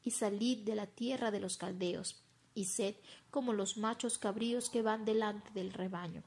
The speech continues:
Porque yo levanto y hago subir contra Babilonia reunión de grandes pueblos de la tierra del norte.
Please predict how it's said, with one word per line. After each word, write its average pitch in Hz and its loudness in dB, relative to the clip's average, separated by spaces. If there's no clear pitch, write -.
Porque 185 2
yo 185 2
levanto 190 2
y 185 2
hago 190 2
subir 208 -2
contra 196 -2
Babilonia 190 0
reunión 240 2
de 226 6
grandes 220 0
pueblos 240 2
de 202 2
la 185 0
tierra 208 0
del 185 -2
norte. 185 -6